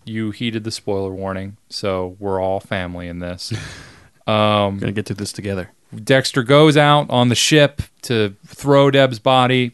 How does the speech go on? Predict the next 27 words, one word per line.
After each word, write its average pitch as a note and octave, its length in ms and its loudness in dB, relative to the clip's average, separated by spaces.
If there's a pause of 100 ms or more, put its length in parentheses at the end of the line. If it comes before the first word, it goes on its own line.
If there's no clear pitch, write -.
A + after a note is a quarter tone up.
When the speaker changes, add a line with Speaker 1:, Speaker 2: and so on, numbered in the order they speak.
Speaker 1:
out. B2 360 -2 (280)
Miraculously, A#2+ 760 0
he's A2+ 160 -6
able A2 180 -2
to G#2+ 80 -6
walk A2 340 2
into A2+ 400 -2
the, G#2 360 -2 (140)
the G#2 80 -6
hospital G#2 600 -2
and F#2 140 -8
take G#2 240 -8
her G2 320 -4 (240)
Speaker 2:
Well, B3 240 2
Speaker 1:
uh, - 80 0
Speaker 2:
I E3+ 40 -2
do, E3 60 -6 (120)
Speaker 1:
jeep. - 140 -8
Speaker 2:
I D#3+ 120 -2
do F3+ 160 -4
think C3+ 300 -4
the, B2 120 0
uh, A#2 100 0 (280)
the, A2+ 260 -4
uh, G#2 240 -4
hurricane G#2+ 720 -4 (360)
angle G#2 600 -4